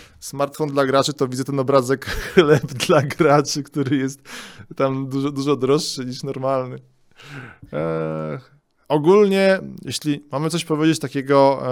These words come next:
em, jakąś taką mądrość dzisiaj, to, to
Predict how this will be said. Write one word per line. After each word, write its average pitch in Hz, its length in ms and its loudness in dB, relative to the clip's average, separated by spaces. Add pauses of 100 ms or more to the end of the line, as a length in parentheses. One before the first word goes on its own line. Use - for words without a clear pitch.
(180)
em, 123 640 -8 (2000)
jakąś - 180 -6
taką 143 240 -2
mądrość 131 640 0
dzisiaj, 131 500 -2
to, 139 340 0
to 139 100 -4